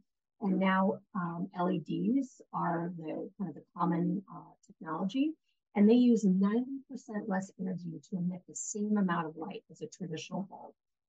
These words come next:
That's a huge efficiency increase. And again, the end result is the same, the same amount of light, just less energy input into the fixture itself. Uh, Vista has a robust commercial lighting incentive program,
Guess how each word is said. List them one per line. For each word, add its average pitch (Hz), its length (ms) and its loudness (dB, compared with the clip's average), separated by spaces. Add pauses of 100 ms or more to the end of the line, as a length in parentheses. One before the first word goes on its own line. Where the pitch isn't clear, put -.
(140)
That's 196 220 0
a 185 100 -4 (280)
huge 220 500 6
efficiency 190 580 -8
increase. 202 520 0 (340)
And 208 120 6
again, 240 300 4
the 190 80 4
end 202 280 2
result 165 460 0
is - 140 -14
the 190 100 -18
same, 214 420 -14
the 214 80 -12
same 240 400 -6
amount 208 320 0
of 185 60 0
light, 156 260 -8 (500)
just 175 300 -6
less 160 320 -10
energy 165 300 -10
input 156 480 -14
into 165 580 -14 (380)
the 190 80 -4
fixture - 400 -10
itself. - 260 -16 (1080)
Uh, 214 140 -6
Vista 226 300 2
has 208 160 2
a 180 40 2
robust 165 640 -2
commercial 254 400 -6
lighting 262 260 -2
incentive 262 440 -2
program, 247 580 -14